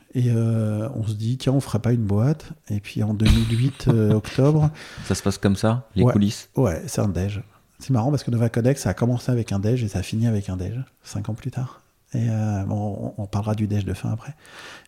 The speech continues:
Speaker 1: Mais le déj de début, c'est, euh, lui, il avait fini ce qu'il avait à faire dans les boîtes qu'il avait fait après Mappy. Moi, soixante-dix-huit, j'avais un peu fait le tour et tout. Donc voilà, on se dit, « Tiens, on lancerait pas un truc ? »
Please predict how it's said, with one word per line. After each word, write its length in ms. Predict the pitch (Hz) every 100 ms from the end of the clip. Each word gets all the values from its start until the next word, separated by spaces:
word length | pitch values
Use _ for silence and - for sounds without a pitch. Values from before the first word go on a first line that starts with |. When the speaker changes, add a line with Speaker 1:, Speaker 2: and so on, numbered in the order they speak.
| -
Speaker 1:
Mais 100 | 127
le 100 | 120
déj 220 | 135 135
de 80 | 120
début, 380 | 117 117 139
c'est, 240 | 156 - 127
euh, 840 | 120 113 110 107 104 104 104 104 107
lui, 340 | 110 123 131
il 80 | 127
avait 200 | 113 113
fini 260 | - 120
ce 80 | 117
qu'il 100 | -
avait 120 | 113
à 40 | 104
faire 220 | - 113
dans 80 | 107
les 100 | 104
boîtes 200 | 110 110
qu'il 120 | 117
avait 80 | 101
fait 120 | 117
après 200 | 117 113
Mappy. 520 | 101 101 107 127 139
Moi, 260 | 127 120 123
soixante-dix-huit, 540 | - 113 104 110 120
j'avais 180 | 120 98
un 80 | 95
peu 120 | 107
fait 140 | -
le 60 | 107
tour 260 | - 117 104
et 40 |
tout. 400 | 101 110 127 139
Donc 140 | 107 101
voilà, 260 | 101 95 131
on 80 | 139
se 80 |
dit, « 120 | - 123
Tiens, 140 | 120
on 100 | 113
lancerait 260 | 95 - 95
pas 120 | 107
un 60 |
truc ? » 300 | 101 - -